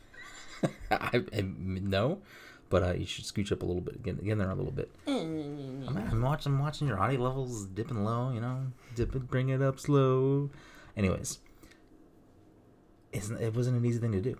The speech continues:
Speaker 1: I feel like this is a thing we've talked about probably off the air. I mean, obviously, the deep cut listeners would know that, like, shirts are a big deal to us. The way we
Speaker 2: Mm.
Speaker 1: treat our, our shirt collection, our shirt catalog,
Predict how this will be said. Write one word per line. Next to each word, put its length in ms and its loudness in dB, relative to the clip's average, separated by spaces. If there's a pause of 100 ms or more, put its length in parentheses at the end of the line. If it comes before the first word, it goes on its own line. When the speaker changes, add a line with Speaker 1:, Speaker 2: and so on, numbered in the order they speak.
(140)
Speaker 1:
I 80 0
feel 140 10
like 60 12
this 40 10
is 60 8
a 60 8
thing 180 2
we've 160 0
talked 220 0
about 200 0
probably 220 0
off 220 0
the 120 -8
air. 300 -2 (120)
I 60 -12
mean, 140 -2
obviously, 840 2
the 260 0
deep 300 2
cut 220 -2
listeners 340 0
would 140 -2
know 180 0
that, 160 -4
like, 160 -4
shirts 320 2
are 80 8
a 60 4
big 200 0
deal 200 2
to 80 -8
us. 320 -14 (280)
The 120 -2
way 100 4
we 140 2
Speaker 2:
Mm. 20 -12
Speaker 1:
treat 200 0
our, 220 -2 (340)
our 120 -2
shirt 260 2
collection, 460 2
our 120 -8
shirt 260 -6
catalog, 580 4